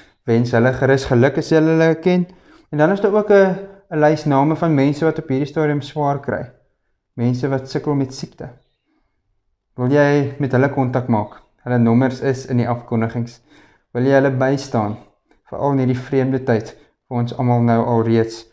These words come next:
goed moedeloos is? Julle sal sien ons uitreikprojek vir die huidige stadium, ons muffinprojek is vereers verby, maar ons is besig met 'n kosprojek by Harmonieoord. Dankie vir elkeen wat reeds 'n bydrae gelewer het.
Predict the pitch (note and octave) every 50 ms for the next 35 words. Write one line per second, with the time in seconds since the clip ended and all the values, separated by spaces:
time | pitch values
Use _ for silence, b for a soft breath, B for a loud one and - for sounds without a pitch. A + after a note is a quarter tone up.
0 | _ _ _ - - - C#3 - - A#2+ A#2+ A#2 A#2 A#2 A2+ A2+ A2 A2 - -
1 | C3 D3 - - - _ _ _ _ _ _ _ _ B B B B B B B
2 | B - B2+ C3+ C#3+ C#3+ E3+ - - - F3+ D#3+ D3 C#3+ C#3+ - F3 F3 E3 E3+
3 | F3+ F#3 F3+ F#3 - F#3 F#3 F#3 F3 F3 F3 - - F#3+ F3+ F#3 F#3 E3+ E3+ B
4 | B B B B B _ - - C#3+ C3 C3+ C#3 E3 E3+ E3+ F3 - - - F#3+
5 | F#3+ F#3+ F#3+ G3+ G#3 G#3+ G#3+ G3+ - - - D3+ C#3 C3 - B2+ A#2+ A2+ A#2 -
6 | F3+ F3+ F3+ F3 F#3 F#3+ F#3 F3+ F3 F#3 F3+ - - F3+ A#2+ F3+ F#3 F3+ F3+ -
7 | - F3+ D#3 E3 E3+ F3+ G3 G3+ G3 B B B B B B B B - C#3+ D3+
8 | F3+ F#3+ F#3 - D#3 D#3 D3+ - D3+ C3 A#2+ C3+ C#3 C#3+ D3+ D#3 D#3+ D3+ E3 D#3
9 | D3 - D3+ - - F#3 F#3 F3 F3+ - - F3 D#3+ D3 C#3+ C3+ B2+ C3 - B
10 | B B B B B B _ C3+ B2+ C3 C3 B2 A#2 B2+ C3+ C#3 D3 C#3+ C3 B2+
11 | D3 D#3+ C#3 C3 A2+ G#2 - - - - _ _ _ _ _ _ _ - C3 C3+
12 | E3+ D#3+ - - - D3+ D#3+ D#3 D#3+ D#3+ - E3+ D#3+ D#3+ D3+ C#3 C#3 C3 C3 C3
13 | C3 C3 C#3 D3 C#3 - - b b b b b b C3+ B2 B2 A#2 B2 C3+ D3+
14 | D#3 D#3 D3+ - D3+ D3+ D#3 D#3 D#3 E3 F3 F#3 F#3 F#3 -